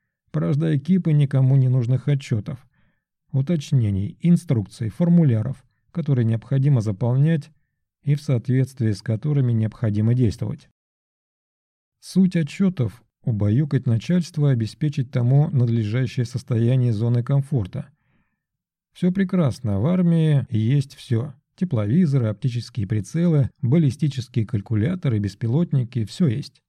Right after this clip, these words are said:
В итоге российская армия обладает просто первоклассной по показушности системой отчётности, показывающей что угодно,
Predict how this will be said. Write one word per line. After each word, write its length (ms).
В 220
итоге 340
российская 600
армия 260
обладает 520
просто 320
первоклассной 840
по 160
показушности 800
системой 640
отчётности, 680
показывающей 720
что 240
угодно, 540